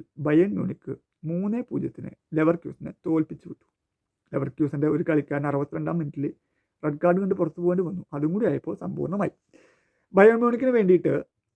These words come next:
ഹാരി കെയ്ൻ രണ്ട് ഗോളും മുസിയാല, യങ് സെൻസേഷൻ മുസിയാല ഒരു ഗോളും നേടി. ഹാരി കെയ്ൻ ഇപ്പോൾ ബയൺ മ്യൂണിക്കിൽ പോയിട്ട് ഗോൾ അടിച്ചുകൊണ്ടേയിരിക്കുകയാണ്. നോൺ സ്റ്റോപ്പ് ഗോൾ, ഗോളടിയാണ് അപ്പോൾ ഹാരി കെയ്ൻ നടത്തിക്കൊണ്ടിരിക്കുന്നത്.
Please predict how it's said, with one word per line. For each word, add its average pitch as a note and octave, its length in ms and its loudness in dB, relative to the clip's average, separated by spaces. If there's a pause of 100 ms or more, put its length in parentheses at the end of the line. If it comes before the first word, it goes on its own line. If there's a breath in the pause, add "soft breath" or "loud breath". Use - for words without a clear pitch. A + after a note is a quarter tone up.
(280)
ഹാരി F3+ 280 2
കെയ്ൻ A3+ 200 4
രണ്ട് D3 220 0
ഗോളും C#3 200 -4 (220)
മുസിയാല, E3+ 380 -2 (340)
യങ് G#3+ 220 -2
സെൻസേഷൻ D3+ 440 -6 (200)
മുസിയാല E3 420 0 (120)
ഒരു - 140 -2
ഗോളും C3+ 240 -2
നേടി. G3 180 0 (240)
ഹാരി C#3 220 -4
കെയ്ൻ D3 200 0
ഇപ്പോൾ D3 180 -4 (160)
ബയൺ C#3 220 -2
മ്യൂണിക്കിൽ D3 320 -2
പോയിട്ട് C#3 280 0
ഗോൾ D3+ 160 2
അടിച്ചുകൊണ്ടേയിരിക്കുകയാണ്. C#3+ 800 -4 (280)
നോൺ G#3 120 -2 (100)
സ്റ്റോപ്പ് F#3 300 -10
ഗോൾ, C#3 120 0 (200)
ഗോളടിയാണ് D#3+ 460 4 (680)
അപ്പോൾ E3+ 180 4 (380)
ഹാരി F3 220 4
കെയ്ൻ G#3 160 2
നടത്തിക്കൊണ്ടിരിക്കുന്നത്. F3+ 640 0